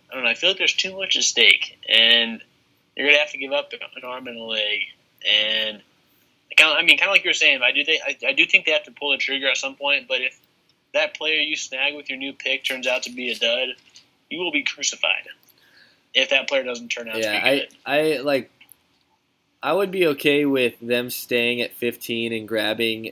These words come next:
Speaker 2: a receiver, like a, like a Calvin Ridley, or, you know, people seem to think that D J Moore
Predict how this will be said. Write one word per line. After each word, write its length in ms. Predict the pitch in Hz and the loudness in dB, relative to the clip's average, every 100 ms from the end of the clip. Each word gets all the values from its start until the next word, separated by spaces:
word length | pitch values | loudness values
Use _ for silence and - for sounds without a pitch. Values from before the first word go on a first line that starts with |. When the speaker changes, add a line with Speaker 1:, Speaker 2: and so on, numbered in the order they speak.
| - | -4
Speaker 2:
a 540 | 110 107 98 95 95 | -2 0 -2 -2 -4
receiver, 840 | 92 104 - 120 120 127 127 131 107 | -6 -10 -6 -4 -2 -2 -4 -6 -8
like 220 | 104 107 | -6 -4
a, 260 | 101 95 - | -4 -4 -6
like 160 | 98 104 | -10 -10
a 60 | |
Calvin 440 | 101 117 117 117 113 | -6 -2 -2 -2 -4
Ridley, 560 | 110 113 113 113 113 | -4 -4 0 2 2
or, 220 | 110 110 101 | 0 -2 -4
you 160 | 95 | -8
know, 80 | 101 | -12
people 340 | - 120 113 | -8 -8 -8
seem 220 | 110 120 110 | -8 -8 -8
to 80 | |
think 200 | 107 110 | -6 -4
that 140 | 107 87 | -4 -6
D 140 | 110 | -8
J 220 | 107 113 | -4 -2
Moore 560 | 110 104 107 110 110 | -2 -6 -2 0 0